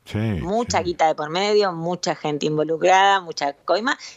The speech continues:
Speaker 2: y a su vez, por más declaraciones que ha tenido el, el Felipe sexto y el,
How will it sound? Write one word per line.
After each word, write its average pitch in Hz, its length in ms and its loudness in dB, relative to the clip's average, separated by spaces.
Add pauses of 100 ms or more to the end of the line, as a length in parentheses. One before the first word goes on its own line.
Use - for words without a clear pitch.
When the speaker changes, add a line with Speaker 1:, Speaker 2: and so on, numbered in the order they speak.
(160)
Speaker 2:
y 156 120 0
a 143 60 -2
su 151 180 -2
vez, 202 200 2
por 131 220 -6
más 180 320 -2
declaraciones 165 540 -4
que 170 80 0
ha 151 40 2
tenido 160 680 0
el, 135 460 -4
el 131 260 -6
Felipe 147 840 2
sexto 160 880 2
y 151 240 0
el, 143 300 -6